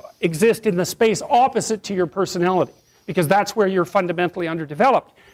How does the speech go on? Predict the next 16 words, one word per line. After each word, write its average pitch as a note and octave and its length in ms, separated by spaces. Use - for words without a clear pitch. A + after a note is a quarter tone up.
And F#3+ 80
that G#3+ 120
way, G#3 160
I G3 60
think G#3 240
you G3+ 100
can - 180
extend A#3+ 540
out A3 240
your F3+ 100
temperamental G3+ 640
capability G3+ 840
across G#3 340
a G3+ 60
wider F3 400
range. G3 580